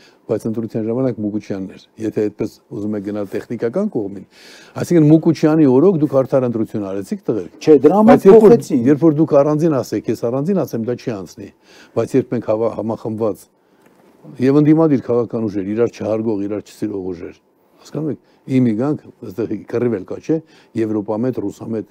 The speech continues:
Speaker 1: զարմանում եմ, հիմա դեռ Հայաստանում ռուսամետ իդիոտներ կան։ Այսքանը տեսնելուց հետո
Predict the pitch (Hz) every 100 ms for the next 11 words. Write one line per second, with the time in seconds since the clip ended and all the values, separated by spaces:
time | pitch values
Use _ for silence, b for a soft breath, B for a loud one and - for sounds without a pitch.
0 | - 98 120 131 143 113 92 123 147 196
1 | 123 131 160 113 110 - 117 156 180 b
2 | b 113 127 127 156 170 131 110 120 127
3 | 120 107 - 85 - _ b b b 147
4 | - 156 127 123 113 123 110 98 120 120